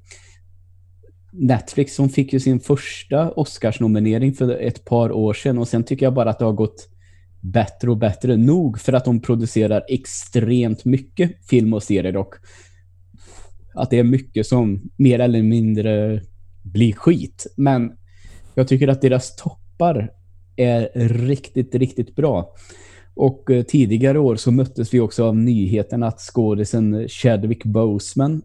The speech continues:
eh, kanske allra, allra bäst känd för, eh, att spela Black Panther i Marvel-filmerna.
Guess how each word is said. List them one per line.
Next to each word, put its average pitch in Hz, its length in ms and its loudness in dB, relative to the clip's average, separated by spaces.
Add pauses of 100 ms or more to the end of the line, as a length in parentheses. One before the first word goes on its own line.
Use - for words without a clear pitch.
eh, 110 360 0 (720)
kanske 123 400 0
allra, 120 360 2
allra 117 280 2
bäst 110 360 -4
känd 98 800 0 (100)
för, 104 560 0
eh, 101 80 -2 (880)
att 123 200 0
spela 120 320 2
Black 123 300 0
Panther 127 540 0
i 120 220 2
Marvel-filmerna. 110 1120 2